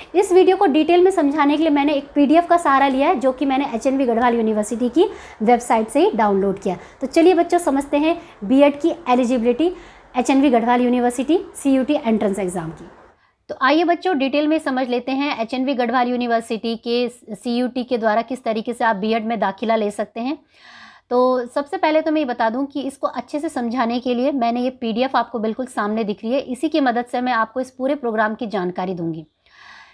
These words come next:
इसके साथ साथ मैं ये कहना चाहती हूँ कि ये जो पीडीएफ़ है, ये मैंने कहीं से भी इधर उधर से नहीं ली है।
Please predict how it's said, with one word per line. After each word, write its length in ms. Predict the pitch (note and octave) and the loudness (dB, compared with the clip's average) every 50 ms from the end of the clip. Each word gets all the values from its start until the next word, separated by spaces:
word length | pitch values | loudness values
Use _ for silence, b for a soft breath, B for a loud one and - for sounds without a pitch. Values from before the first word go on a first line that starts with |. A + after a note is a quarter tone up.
| B B B | B B B
इसके 200 | C4 - G4 F#4+ | -8 -4 -2 2
साथ 160 | G4 F4+ F4 | 2 2 2
साथ 220 | F4+ F#4 F4+ F4+ | 2 0 -2 0
मैं 80 | E4 E4+ | 0 0
ये 80 | F4 | 0
कहना 280 | E4+ E4+ B3+ B3 B3+ C4+ | 0 0 -2 0 -2 -2
चाहती 320 | C4 D4 A#3+ A3 - A#3+ | -2 -2 -4 -4 -4 -6
हूँ 160 | A#3+ C4 C#4+ C#4+ | -6 -6 -6 -6
कि 120 | C#4+ C#4 | -4 -6
ये 200 | A#3 G#3 A#3+ C4+ | -4 -2 -2 -2
जो 120 | B3 D#4 | -2 -2
पीडीएफ़ 400 | D4+ D4+ B3+ A3+ A#3+ B3 A#3+ A#3+ | -2 -2 -2 -2 -2 -2 -2 -2
है, 120 | C4 B3+ C4+ | -2 -2 -2
ये 260 | C4+ B3+ G#3+ A3+ B3+ | -2 -4 -2 -2 0
मैंने 240 | B3+ B3+ B3+ C4 C4+ | 0 0 0 -2 -2
कहीं 360 | C4+ - C4 B3+ A#3+ C#4 C#4 | -6 -6 -4 -2 0 -2 -2
से 180 | C#4+ - C4+ B3+ | -2 -2 -4 -2
भी 160 | B3 C4+ C#4 | -2 -2 -4
इधर 300 | - - A#3+ A3 B3 B3+ | -4 -4 -4 -2 -2 0
उधर 160 | A3 B3 B3 | 0 -2 -2
से 160 | B3 - B3 | -2 -2 -2
नहीं 280 | A3+ A3 A3 A#3+ A#3+ A3+ | -2 -2 -2 -2 -2 -2
ली 120 | A3+ A#3 | -2 -2
है। 200 | A#3 B3 C#4+ D4+ | -2 -2 -4 -6